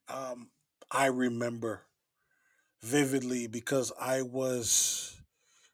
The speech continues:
driving. I was driving, um, and I remember hearing this, and I remember her actually, um, saying this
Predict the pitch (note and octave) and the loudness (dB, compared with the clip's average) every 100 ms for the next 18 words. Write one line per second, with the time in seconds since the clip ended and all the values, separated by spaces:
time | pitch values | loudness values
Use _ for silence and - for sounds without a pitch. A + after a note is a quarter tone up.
0 | - G#2+ C3+ D3 D#3+ C3+ B2 G#2+ - _ | -4 8 12 12 12 8 2 0 -12 _
1 | _ _ _ _ _ _ _ - D3 D3+ | _ _ _ _ _ _ _ 4 8 8
2 | C#3+ A#2+ G2+ A2+ D3 D3+ C3 B2+ A2+ G#2+ | 8 4 2 8 8 8 4 0 -2 -8
3 | - A#2+ A#2+ A#2 A#2 G#2+ F#2 - - _ | -12 -10 -6 -4 -6 -8 -12 -16 -20 _
4 | _ _ _ _ _ _ _ - C#3 C3+ | _ _ _ _ _ _ _ -4 2 4
5 | C3 C3 C#3+ C3+ A#2 - D3 C#3 A#2+ G2+ | 4 4 2 0 -2 2 4 4 -2 -6
6 | - A#2+ A#2+ B2+ C3 C#3 C#3+ C3+ C3+ C#3 | -6 -2 0 2 2 4 2 0 4 4
7 | B2+ - - - - C3+ - - C#3 B2 | 4 0 -16 -16 0 2 4 2 2 -2
8 | - _ _ _ _ _ - B2+ A#2+ A2+ | -4 _ _ _ _ _ -4 0 2 0
9 | G#2+ - - D#3 D3+ C3+ A2+ - - - | 8 10 12 12 12 10 8 4 -2 -6